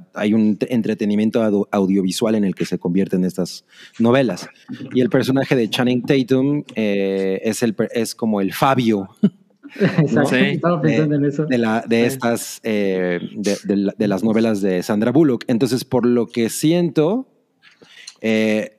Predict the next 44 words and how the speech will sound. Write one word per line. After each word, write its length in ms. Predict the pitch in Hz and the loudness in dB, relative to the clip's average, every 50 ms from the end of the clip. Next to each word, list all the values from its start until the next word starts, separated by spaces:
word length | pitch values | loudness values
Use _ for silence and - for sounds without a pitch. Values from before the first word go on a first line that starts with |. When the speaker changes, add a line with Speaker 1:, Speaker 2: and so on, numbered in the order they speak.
| - | -10
Speaker 1:
Sandra 340 | - - 151 143 143 151 156 | -4 -2 0 2 2 2 2
Bullock 240 | 143 151 151 131 117 | 2 2 2 2 0
de 80 | 123 | 0
pronto 240 | 101 131 131 127 139 | 0 0 0 0 0
dice, 300 | 127 131 123 - 127 113 | 0 -2 -2 0 0 0
"No, 260 | 117 131 151 160 160 | 2 2 2 0 0
pues 140 | 139 143 127 | 0 -2 -4
es 100 | 156 143 | -4 -2
que 640 | - 175 165 160 147 139 131 123 110 110 104 - - - - _ _ _ _ _ | 0 0 2 2 2 0 0 -2 -2 -4 -4 -6 -10 -14 -16 _ _ _ _ _
ya 180 | - 135 160 175 | 0 0 2 2
no 100 | 185 180 | 2 0
me 100 | 175 156 | 0 -2
están 220 | - - 147 156 143 | -2 -2 -2 -2 0
saliendo 300 | 147 131 139 131 131 127 | 0 0 0 0 0 -2
cosas 260 | - 131 135 147 139 | -4 -4 -4 -4 -6
chingonas, 440 | - - 113 110 113 123 143 151 120 | -6 -4 -4 -2 -2 -2 -2 -2 -2
entonces 360 | 113 107 113 113 127 110 - - - - - - - | -2 -2 -2 -2 -2 -4 -6 -12 -20 -20 -20 -10 -4
tengo 260 | 151 151 160 156 - | -2 0 0 0 0
que 100 | - 151 | 0 0
ir 120 | 151 151 | 0 0
a 60 | 147 - | 0 2
vivir 240 | 123 117 120 127 | 2 2 2 2
una 140 | 135 139 131 | 2 2 0
aventura, 720 | 113 107 101 101 104 95 - 123 131 139 156 175 185 170 | 0 0 0 -2 -2 0 2 2 2 2 2 0 -2 -2
¿no? 380 | 120 113 120 151 196 240 226 - _ - | -2 -2 -2 0 -2 -2 -4 -8 _ -8
Como 280 | - 107 98 107 95 - | -6 -4 -2 -4 -4 -2
para 960 | 110 104 104 101 101 101 98 98 95 95 95 95 98 95 95 95 95 90 85 85 - _ _ _ _ - | -4 -4 -2 -2 -2 -2 -2 -2 -4 -4 -4 -4 -4 -4 -4 -4 -4 -6 -8 -8 -12 _ _ _ _ -8
Speaker 3:
Inspirarme. 600 | 110 107 101 - - 110 104 107 101 104 117 120 | -6 -6 -6 -6 -6 -4 -4 -4 -4 -2 -2 -2
Speaker 1:
inspirarme, 500 | 120 - - - 123 120 120 101 98 95 | -2 0 0 0 2 2 0 0 -2 -4
recabar 420 | 90 104 101 - 104 101 110 117 | -4 -4 -4 -2 0 0 0 2
material 500 | 120 120 117 - 110 98 104 101 98 95 | 0 0 0 -2 -2 0 0 0 -2 -2
para 200 | - 104 92 90 | -2 -2 -2 -2
mi 140 | 90 90 82 | -2 -2 -4
próxima 380 | - 104 104 - - 110 101 87 | -4 -4 -6 -4 -4 -4 -4 -4
novela". 360 | 82 82 82 82 71 67 - _ - - - - - - - - | -2 -4 -4 -4 -6 -8 -10 _ -20 -20 -20 -18 -18 -16 -10 -2
Speaker 2:
Creo, 240 | - 170 202 240 269 | 0 0 2 2 0
Speaker 1:
Entonces 400 | 294 135 123 - - 139 131 143 151 | 0 -2 -2 0 0 0 2 0 0
Speaker 2:
creo 160 | 151 147 - | -4 -4 -4
que, 600 | - 160 156 151 143 131 131 131 147 - 185 165 | -2 0 0 2 2 0 0 -2 -4 -6 -6 -4
que 80 | - 156 | -2 0
no 100 | 160 185 | 0 0
es 80 | 170 | 0
por 140 | 185 - 160 | 0 0 0
ahí. 240 | 156 156 151 - - | 2 2 0 -2 -6